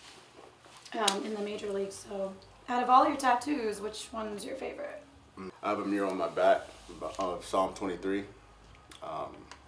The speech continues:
Speaker 2: that was a Bible verse that I, that I grew up, um, with my grandma, my mom.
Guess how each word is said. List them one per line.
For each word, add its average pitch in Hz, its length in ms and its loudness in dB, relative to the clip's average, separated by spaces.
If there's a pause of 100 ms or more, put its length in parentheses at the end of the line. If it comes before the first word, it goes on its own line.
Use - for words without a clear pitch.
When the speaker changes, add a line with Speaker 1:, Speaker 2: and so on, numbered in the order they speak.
(420)
Speaker 2:
that 80 80 0
was 85 100 -2
a 87 60 -6
Bible 85 300 0
verse 82 300 -4
that 80 100 -2
I, 82 100 -2 (220)
that 87 120 -4
I 80 40 -4
grew 82 340 -4
up, 73 220 -4 (640)
um, - 260 -10 (600)
with 90 380 0 (560)
my 80 60 -14
grandma, 82 460 -2
my 78 120 -4
mom. 82 540 0